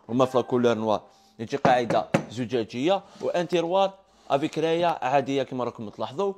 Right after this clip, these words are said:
وهاي ليكم لا كوافيس خوتنا كيما راكم تشوفوا، تروا تيروار، هنا مرايه، المرايه تاعها بلازما صغيره وحلوه.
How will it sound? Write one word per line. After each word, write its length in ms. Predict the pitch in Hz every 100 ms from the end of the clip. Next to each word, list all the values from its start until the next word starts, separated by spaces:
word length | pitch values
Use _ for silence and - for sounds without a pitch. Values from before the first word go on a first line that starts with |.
| - _ -
وهاي 260 | 127 185 185
ليكم 400 | 156 - 233 196 - -
لا 160 | 160 185
كوافيس 480 | - 151 165 180
خوتنا 300 | - 165 202
كيما 260 | 202 185 160
راكم 280 | 139 135 113
تشوفوا، 320 | - 104 95
تروا 300 | - 175 165
تيروار، 440 | - 123 143 185 185 - _ -
هنا 220 | 151 160
مرايه، 500 | 151 147 127 170 180 - _
المرايه 320 | 127 160 170
تاعها 320 | 160 147 - 139
بلازما 320 | 147 117 113
صغيره 300 | 113 156 147
وحلوه. 560 | 123 127 123 120 190